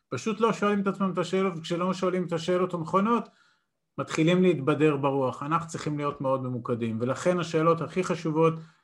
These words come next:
כמה הכנסה פסיבית אתם רוצים, מתי אתם רוצים שזה יקרה. שיש את שני אלה, לגלות לכם סוד, זה שבעים אחוז מהדרך. בסדר? פשוט. יאללה, אז זה כמה ומתי. עכשיו תראו, אני אתן שתי דוגמאות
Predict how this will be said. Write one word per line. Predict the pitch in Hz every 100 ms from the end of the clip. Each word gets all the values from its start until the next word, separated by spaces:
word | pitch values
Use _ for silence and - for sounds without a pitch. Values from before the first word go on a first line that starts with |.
| _ _
כמה | - 139 165 175
הכנסה | 165 170 170
פסיבית | 165 143 - 151
אתם | 147
רוצים, | 139 123 - 160 160 160 - _ _ _ _ _ -
מתי | 127 123 151
אתם | 147 147
רוצים | 131 123 135
שזה | 131 120 131
יקרה. | 123 - 127 104 - _ -
שיש | - 143 165 165
את | 180
שני | - 160
אלה, | 147 151 170 190 202 190 - _ _ _
לגלות | 123 127 147
לכם | 143 147
סוד, | 127 180 180 165 123
זה | 123
שבעים | 123 139 147 143
אחוז | - 131 123
מהדרך. | 120 110 101 98 95 -
בסדר? | _ 170 185 190 -
פשוט. | 220 294 285 _ _ _ _ _ - - _
יאללה, | 143 135 113 - _
אז | 123
זה | 131 214
כמה | - 196 190 165
ומתי. | 165 160
עכשיו | 139 123 202 208
תראו, | 214 185
אני | 165 208
אתן | 208 233
שתי | 208 - 233
דוגמאות | 226 208 202 185 127 -